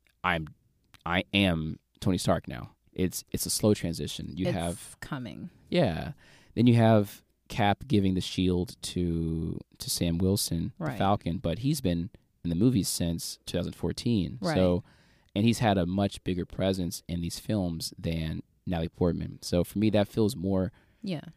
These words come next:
Speaker 1: organic than this. Um, and my whole thing, too, is it, it kinda feels like Shazam. I don't know if you like Shazam or not, but
Speaker 2: I didn't see it, but a lot of people I've heard have liked it.
Speaker 1: Okay.
Speaker 2: You, you can spoil it for me.
Speaker 1: No, I don't, I don't wanna rehash it. It just,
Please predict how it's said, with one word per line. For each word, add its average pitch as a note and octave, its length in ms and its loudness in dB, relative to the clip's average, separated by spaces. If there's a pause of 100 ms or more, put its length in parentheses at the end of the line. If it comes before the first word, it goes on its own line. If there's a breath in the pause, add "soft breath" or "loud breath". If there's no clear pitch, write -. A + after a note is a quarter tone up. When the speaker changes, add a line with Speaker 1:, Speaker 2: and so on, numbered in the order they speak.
(260)
Speaker 1:
organic F2+ 640 -2
than D#2 240 -4
this. G#2 500 -4 (640 soft breath)
Um, F2+ 500 0 (140)
and D#3+ 280 4 (240)
my D#3+ 80 8
whole F#3 160 6
thing, G#2 240 -2
too, A#2+ 240 2
is F2+ 300 0
it, A2 220 2
it G#2+ 60 -2
kinda D#3 200 2
feels - 240 2
like F2+ 120 2
Shazam. D#2 360 -4
I - 60 -8
don't F#2+ 80 0
know G2+ 40 4
if G2 120 -2
you F#2+ 60 2
like F2 140 -2
Shazam E2+ 340 -4
or D#2+ 40 -4
not, E2 260 -6 (100)
but E2 220 -2
Speaker 2:
I F3 160 -2
didn't F#3 400 -4
see - 520 -8
it, C#3+ 220 -8 (200)
but E3 160 -2
a D#3+ 80 -2
lot D#3+ 260 0
of E3 80 -2
people D3+ 320 -8
I've C3+ 160 -8
heard C3 220 -8 (120)
have C#3 160 -14
liked C3 300 -16
it. A#2+ 160 -18 (220)
Speaker 1:
Okay. - 380 -4 (1200 soft breath)
Speaker 2:
You, G#3 180 2
you A3 140 4
can G#3 200 2
spoil C#3 280 0
it - 100 -10
for - 140 -14
me. A2+ 160 -10
Speaker 1:
No, G#2 300 8
I G#2 80 6
don't, G#2+ 160 8
I - 60 2
don't G#2 100 6
wanna F#2 100 6
rehash F2 340 0
it. - 120 0
It G2 60 4
just, G2+ 240 2